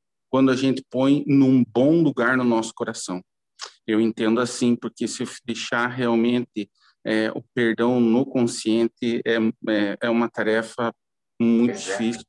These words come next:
Speaker 1: porque é, é um pecado muito pesado, né?
Speaker 2: É, é um erro muito grande, né? E
Speaker 1: É,
Speaker 2: daí você,
Speaker 1: é.
Speaker 2: e você pensa assim, que às vezes essa, essa filha aí, se ela tiver uma base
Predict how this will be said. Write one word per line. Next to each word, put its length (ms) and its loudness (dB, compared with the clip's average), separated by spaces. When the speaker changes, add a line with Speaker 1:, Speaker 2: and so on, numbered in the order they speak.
Speaker 1:
porque 320 -8
é, 240 -2
é 20 0
um 140 0
pecado 500 -4
muito 480 4
pesado, 460 -4
né? 180 -4
Speaker 2:
É, 320 -4
é 120 0
um 140 0
erro 240 -2
muito 260 -6
grande, 420 -2
né? 280 -8
E 40 -6
Speaker 1:
É, 100 2
Speaker 2:
daí 160 4
você, 280 -4
Speaker 1:
é. 240 -4
Speaker 2:
e 100 -2
você 240 0
pensa 300 0
assim, 260 -2
que 80 -2
às 140 0
vezes 160 -2
essa, 320 0
essa 280 -2
filha 380 -6
aí, 120 -4
se 120 -8
ela 160 -6
tiver 220 -10
uma 180 0
base 400 -4